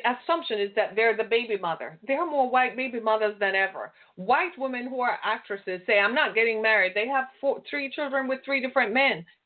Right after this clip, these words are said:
But you don't call them baby mamas. You just say, "Actress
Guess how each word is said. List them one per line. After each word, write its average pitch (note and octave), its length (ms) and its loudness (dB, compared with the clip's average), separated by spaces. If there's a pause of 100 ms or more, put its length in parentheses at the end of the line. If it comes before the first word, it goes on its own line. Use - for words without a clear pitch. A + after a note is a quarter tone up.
(200)
But A#3+ 120 4
you D4+ 100 2
don't D4 220 2
call B3 220 4
them A3+ 160 -4
baby G3+ 280 2
mamas. G#3 440 -6 (1200)
You C#4 160 -2
just D4 200 -2
say, B3+ 220 2
"Actress C4+ 460 -2